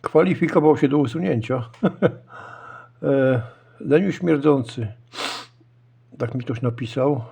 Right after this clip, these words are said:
No, tysiąc pięćset filmów nakręciłem, moi drodzy. To już nieźle jak na lenia, prawda? No i zaraz zabieram się do pracy. Będę filmik ten montował, będę go wrzucał, będę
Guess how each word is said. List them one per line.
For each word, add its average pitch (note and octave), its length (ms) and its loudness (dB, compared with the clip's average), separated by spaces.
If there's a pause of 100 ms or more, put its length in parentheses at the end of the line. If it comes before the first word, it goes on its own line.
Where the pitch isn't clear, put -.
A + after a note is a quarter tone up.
No, B2 460 -4 (920)
tysiąc E3+ 340 -4
pięćset E3 380 -2
filmów D3 420 0
nakręciłem, A#2 640 -4 (120)
moi B2+ 220 -6
drodzy. A2+ 400 -4 (1200)
To - 80 -6
już C3+ 140 -2
nieźle D3+ 340 4
jak B2 140 4
na C3+ 100 2
lenia, B2+ 300 2
prawda? C3 520 -2 (460)
No F#3 120 4
i A#3+ 80 4
zaraz F#3 260 4
zabieram D#3+ 360 6
się F3+ 100 -2
do F3+ 100 0
pracy. D#3+ 400 4
Będę D3 320 4
filmik D#3+ 380 2
ten C3+ 180 2
montował, C#3+ 640 2
będę B2+ 360 0
go A#2 200 2
wrzucał, D3 560 4
będę B2 360 0